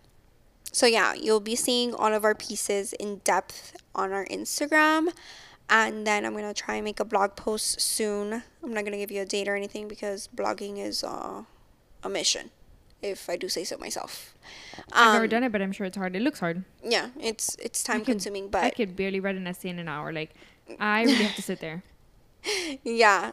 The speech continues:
Speaker 1: so we're gonna give that to you guys. I hope you enjoyed this episode, and let us know what you want us to continue talking about, 'cause these are just, like, little updates. But, like, if you wanna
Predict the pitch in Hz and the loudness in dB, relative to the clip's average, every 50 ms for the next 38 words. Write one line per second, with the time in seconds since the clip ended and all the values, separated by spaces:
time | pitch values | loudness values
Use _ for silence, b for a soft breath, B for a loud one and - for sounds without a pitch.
0 | - - 262 - - 247 226 214 208 202 202 202 185 - - - 233 226 226 220 | -8 -10 -8 2 4 6 8 8 8 8 6 6 4 -2 -4 -2 0 0 2 2
1 | 214 214 202 214 202 220 - - 233 247 240 262 254 254 254 254 247 247 240 226 | 2 2 2 2 0 0 -2 -4 -4 0 4 6 6 8 6 4 2 0 -4 -4
2 | 226 202 - 208 208 202 202 220 202 202 202 202 196 202 196 - - 214 208 - | -6 -8 -6 -6 -6 -4 -2 -2 0 2 2 2 2 0 -4 -2 0 0 0 0
3 | - - - - 262 - 294 285 - - 294 285 277 269 269 269 277 247 B B | -2 2 6 6 6 6 4 2 2 4 6 8 10 10 10 10 8 6 B B
4 | B B B B B - - 233 226 220 220 220 220 214 220 - - - - - | B B B B B 2 4 6 6 6 4 2 0 -2 -4 -6 -6 -8 -8 -6
5 | 220 214 214 220 214 240 285 277 - - 269 269 277 294 285 269 247 226 220 208 | -2 2 2 4 6 4 4 2 2 2 2 4 4 4 4 2 0 0 0 0
6 | 208 208 220 214 - - - - 226 214 208 - - 214 214 - 208 208 208 - | 0 0 -2 -4 -4 -6 -6 -6 -6 -8 -6 -6 -6 -6 -6 -4 -4 -4 -4 -4
7 | - 202 220 - 254 254 240 226 190 185 185 - 233 208 202 226 - 208 202 - | -6 -6 -6 -4 -4 2 4 6 6 6 4 2 -2 -6 -6 -6 -6 -4 0 0
8 | 247 285 294 302 294 - 311 285 - 226 226 220 - - - 208 - - 240 220 | 0 2 0 0 0 0 0 0 2 2 2 2 2 2 2 0 2 2 2 2
9 | 190 - - - - 208 196 196 196 - - - 202 196 190 190 208 233 247 247 | 2 0 -6 0 2 4 4 4 4 2 -2 -2 0 0 2 0 0 -2 -4 -4